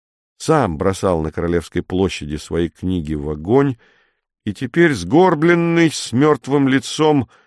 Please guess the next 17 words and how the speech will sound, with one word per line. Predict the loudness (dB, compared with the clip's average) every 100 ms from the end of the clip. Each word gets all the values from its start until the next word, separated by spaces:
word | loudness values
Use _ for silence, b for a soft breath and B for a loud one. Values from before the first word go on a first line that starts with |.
| b b _ _ _
стоял | -6 -2 2 2
во | 4 2
время | 2 0 0
королевских | -2 0 0 -2 -6 -10 -8
выходов | -6 -6 -4 -4 -6
в | -8 -14 -4
толпе | -4 -2 -6 -6
придворных | -4 -6 -2 2 2 2 0 -2 b b b -12
и, | -12
по | -10 -10
чуть | -10 -10 -10
заметному | -4 -2 0 -2 -2 -4 -2
жесту | -2 -2 -2 -4 -10
Дона | -4 -2 0 0
Ребы, | 2 2 4 2 0 b b b b _ _ -4
выступал | -4 -4 -4 -2 -2
вперёд | -4 -4 0 0 -2 -10